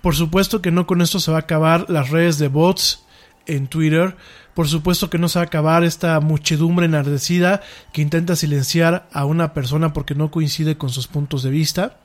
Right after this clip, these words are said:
Por supuesto que no va a cambiar la realidad, eh, en torno a que las redes sociales han vuelto, pues,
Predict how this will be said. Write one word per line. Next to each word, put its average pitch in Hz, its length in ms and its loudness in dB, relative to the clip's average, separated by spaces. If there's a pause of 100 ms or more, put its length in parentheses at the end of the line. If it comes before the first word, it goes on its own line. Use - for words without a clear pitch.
(840)
Por 170 140 2
supuesto 185 560 0
que 156 480 2
no 180 200 4
va 202 100 4
a 190 80 0
cambiar 170 320 2
la 165 100 2
realidad, 147 580 2 (540)
eh, 139 260 0
en 139 140 -4
torno 165 260 2
a 170 100 0
que 156 120 -2
las 135 160 0
redes 170 180 2
sociales 160 440 0
han 160 160 0
vuelto, 165 520 0
pues, 147 300 0